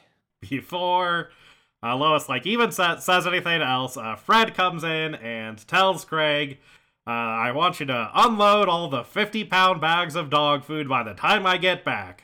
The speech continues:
which, of course, Craig, like, happily agrees to. Then as soon as Fred walks away, he turns to Lois and thanks her for taking the shift for him and leaves,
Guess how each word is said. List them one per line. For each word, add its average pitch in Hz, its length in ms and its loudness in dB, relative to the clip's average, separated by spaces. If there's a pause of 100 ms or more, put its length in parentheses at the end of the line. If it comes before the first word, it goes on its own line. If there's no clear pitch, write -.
(120)
which, - 160 -12
of 113 120 -12
course, 147 260 -2
Craig, 147 300 -2
like, 110 240 -8
happily 208 460 2
agrees 151 460 -2
to. 113 400 -8 (500)
Then 123 160 -8
as 123 120 -8
soon 175 180 -4
as 170 100 -6
Fred 160 260 0
walks 156 300 -2
away, 151 220 0
he 127 40 -2
turns 175 320 -2
to 185 80 -4
Lois 180 420 0
and 113 220 -6
thanks 233 460 0
her 214 180 0
for 160 180 -4
taking 196 380 -2
the 185 100 0
shift 143 260 -2
for 143 280 0
him 139 80 -2
and 135 180 -2
leaves, 120 680 -12